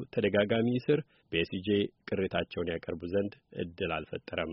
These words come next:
ባለፉት አስራ አምስት ዓመታት ውስጥ በተካሄዱት ምርጫዎች የሙሴቬኒ ዋነኛ ተፎካካሪ ሆነው የቀረቡት ቤሲጄ እንደ አውሮፓውያን የዘመን አቆጣጠር በሁለት ሺህ አንድ ዓመተ ምህረትና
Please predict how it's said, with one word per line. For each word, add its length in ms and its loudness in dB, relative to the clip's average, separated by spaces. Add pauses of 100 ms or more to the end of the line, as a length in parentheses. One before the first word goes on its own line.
(400)
ባለፉት 480 2
አስራ 200 -2
አምስት 360 2
ዓመታት 340 -2
ውስጥ 140 -10
በተካሄዱት 640 0
ምርጫዎች 480 0 (180)
የሙሴቬኒ 680 2
ዋነኛ 560 2
ተፎካካሪ 540 -4
ሆነው 220 0
የቀረቡት 500 -4
ቤሲጄ 360 -2 (280)
እንደ 180 -4
አውሮፓውያን 440 0
የዘመን 260 -2
አቆጣጠር 540 -6
በሁለት 340 -8
ሺህ 320 -8
አንድ 340 -4
ዓመተ 260 -6
ምህረትና 460 -6